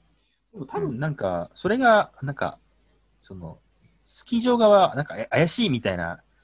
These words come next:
Speaker 1: 感じで思ってるんでしょうね、多分。
Speaker 2: え、そうなの？逆に？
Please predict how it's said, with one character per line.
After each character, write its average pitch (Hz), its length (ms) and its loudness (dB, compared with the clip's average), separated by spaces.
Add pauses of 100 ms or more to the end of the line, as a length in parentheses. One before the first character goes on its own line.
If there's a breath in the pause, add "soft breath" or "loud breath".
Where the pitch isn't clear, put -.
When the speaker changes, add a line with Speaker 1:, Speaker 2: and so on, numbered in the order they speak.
(160)
Speaker 1:
感 131 160 -4
じ 117 80 -10
で 110 60 -6
思 165 100 -6
っ - 60 -12
て - 100 -6
る 87 60 -6
ん - 40 -14
で - 60 -18
し - 80 -12
ょ 95 60 -14
う - 20 -12
ね、 147 80 -4
多 98 140 -4
分。 - 140 -18 (640)
Speaker 2:
え、 175 160 -2
そ 330 380 4
う - 20 6
な 87 100 0
の？ 82 160 -8
逆 156 320 -2
に？ 202 260 4